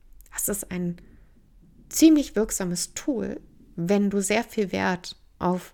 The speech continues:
ein neues Jahr legst. Also wenn du diese kalendarische Zeitdenk-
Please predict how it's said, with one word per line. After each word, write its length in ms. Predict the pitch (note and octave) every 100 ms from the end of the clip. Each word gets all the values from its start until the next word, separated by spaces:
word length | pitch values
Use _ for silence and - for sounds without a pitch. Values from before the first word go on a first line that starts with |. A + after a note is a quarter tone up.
| _ -
ein 140 | F3
neues 340 | E3+ E3+ E3+
Jahr 200 | - D#3
legst. 420 | E3+ F3 A#3+ - -
Also 260 | F3+ G3+
wenn 160 | F#3+ F3+
du 140 | F3
diese 460 | E3+ F#3 - - F3 - _ - - - _
kalendarische 1200 | - - G#3 A3 G#3+ F#3+ F#3+ G3 - - F3+ E3+ E3+ - - - _ _
Zeitdenk- 1700 | - - - - F#3 F#3+ G3+ G3+ - - _ _ F#3 F3+ F#3 F#3+ G3